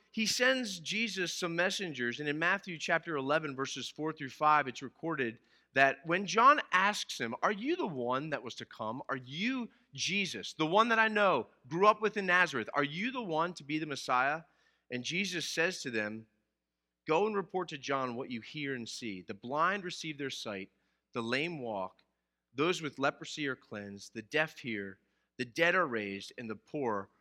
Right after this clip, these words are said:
are told the good news." That's what he did. That's what the Messiah was to do. In fact, Isaiah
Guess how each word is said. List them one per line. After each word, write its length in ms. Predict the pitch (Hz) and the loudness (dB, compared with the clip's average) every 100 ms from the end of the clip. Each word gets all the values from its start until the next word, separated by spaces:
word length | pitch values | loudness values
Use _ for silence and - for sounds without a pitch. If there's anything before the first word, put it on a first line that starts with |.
| _ | _
are 80 | 113 | -12
told 500 | - - 117 104 98 _ _ | -10 -6 -6 -6 -10 _ _
the 100 | 113 | -14
good 220 | 101 104 | -8 -8
news." 460 | 95 95 87 - - _ _ _ _ _ | -8 -12 -12 -16 -18 _ _ _ _ _
That's 200 | - 131 | -6 -6
what 140 | 139 131 | -4 -4
he 160 | 117 | -4
did. 400 | 98 101 120 85 - _ _ _ _ _ | -8 -4 -4 -4 -10 _ _ _ _ _
That's 220 | 120 120 | -6 -6
what 140 | 139 135 | -6 -2
the 80 | 131 | 0
Messiah 680 | 127 - - 131 147 113 98 - | -2 -2 0 2 2 0 -6 -10
was 260 | 110 101 - | -8 -8 -10
to 120 | 104 | -16
do. 300 | 92 95 87 _ _ _ _ _ _ _ _ _ _ _ _ - | -14 -14 -16 _ _ _ _ _ _ _ _ _ _ _ _ -14
In 80 | 131 | -6
fact, 460 | - 160 139 - - | 4 6 6 2 -12
Isaiah 760 | - 117 110 139 160 107 113 131 | -6 -6 -2 2 2 0 -4 -10